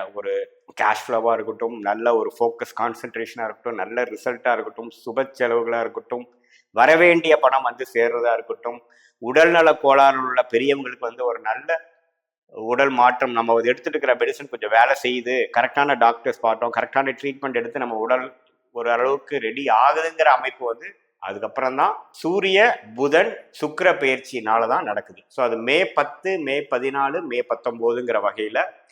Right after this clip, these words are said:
ஒரு நல்ல பலனை கொடுக்கக்கூடிய ஒரு அருமையான மாதமாக மேஷ ராசிக்காரர்களுக்கு இருக்கு. மேஷ ராசியின் அதிபதியாகிய செவ்வாய் ராகுவோட சேர்ந்து பன்னெண்டாம் வீட்டுல இருக்கிறார்,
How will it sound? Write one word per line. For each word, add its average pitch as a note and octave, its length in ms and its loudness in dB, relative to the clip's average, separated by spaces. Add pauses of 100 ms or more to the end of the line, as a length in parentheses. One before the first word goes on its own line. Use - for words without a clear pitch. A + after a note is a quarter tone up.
(260)
ஒரு G2+ 160 -6
நல்ல B2+ 340 0 (520)
பலனை A2+ 340 2
கொடுக்கக்கூடிய G#2+ 600 -10 (100)
ஒரு G2+ 160 -6 (120)
அருமையான D3+ 640 -2
மாதமாக B2 580 0 (800)
மேஷ A#2+ 320 0
ராசிக்காரர்களுக்கு G#2+ 760 -2
இருக்கு. B2 280 -2 (600)
மேஷ D#3 320 2
ராசியின் C#3 420 2
அதிபதியாகிய C#3 760 2
செவ்வாய் C#3 480 2
ராகுவோட C#3 600 2 (300)
சேர்ந்து C3 520 -2
பன்னெண்டாம் B2+ 480 2
வீட்டுல B2 260 -4
இருக்கிறார், B2+ 440 0